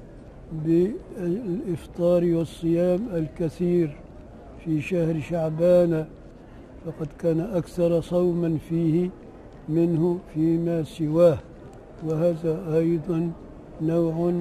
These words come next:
من التهيؤ والاستعداد، أو ما يسمى في بعض البلاد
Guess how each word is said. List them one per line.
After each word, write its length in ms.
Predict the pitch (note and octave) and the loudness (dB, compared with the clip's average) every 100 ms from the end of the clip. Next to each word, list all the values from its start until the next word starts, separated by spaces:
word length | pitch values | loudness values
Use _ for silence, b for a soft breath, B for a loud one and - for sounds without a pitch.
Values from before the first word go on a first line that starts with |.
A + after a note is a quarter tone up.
| F#3 - - - - - | -4 -10 -18 -18 -16 -6
من 300 | D#3+ D#3+ D#3 | -2 -2 -2
التهيؤ 840 | - E3+ C3+ E3+ E3 E3 A3 D#3+ | -4 -4 2 2 2 0 0 0
والاستعداد، 840 | D#3 D#3 - - D#3 C#3+ C#3+ E3 E3+ F3 E3 | 0 -2 -4 -8 -8 -6 0 2 2 0 -2
أو 140 | E3+ | -2
ما 180 | E3 D#3+ | 0 0
يسمى 680 | D#3 D3 - E3 D#3+ D#3 D3+ | -2 -4 -4 -4 -2 -4 -4
في 140 | D#3+ D3+ D3+ | -6 -4 -2
بعض 200 | E3 D3 | -2 -2
البلاد 680 | D3+ C#3+ C#3+ D3 D#3 D3+ D3 | -2 -2 -4 0 0 0 -2